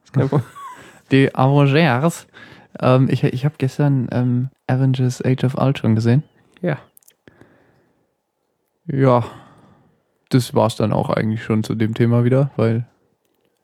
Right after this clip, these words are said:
Speaker 2: hat mich jetzt ehrlich gesagt, also ich, äh, uff.
Speaker 1: Hast du die anderen Avengers-Filme auch alle gesehen?
Speaker 2: Gab einen davor.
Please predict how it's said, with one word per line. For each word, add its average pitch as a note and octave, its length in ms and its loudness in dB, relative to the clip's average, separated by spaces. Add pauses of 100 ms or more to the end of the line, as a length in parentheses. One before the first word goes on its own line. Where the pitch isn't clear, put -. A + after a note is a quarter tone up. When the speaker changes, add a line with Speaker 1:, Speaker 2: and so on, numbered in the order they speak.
(260)
Speaker 2:
hat - 220 -4
mich B2 160 0
jetzt A#2+ 180 -2
ehrlich A2+ 240 0
gesagt, A#2+ 220 0
also G#2+ 200 0
ich, - 180 -10 (1040)
äh, A2+ 220 2 (1600)
uff. - 580 0 (800)
Speaker 1:
Hast B2+ 180 -2
du C3+ 60 -2
die A#2+ 100 2
anderen C#3 300 2
Avengers-Filme D3 520 0
auch E3 100 -2
alle E3+ 160 -2
gesehen? E3+ 260 -4 (1900)
Speaker 2:
Gab A2+ 320 -2
einen A2+ 320 0
davor. G#2+ 480 -2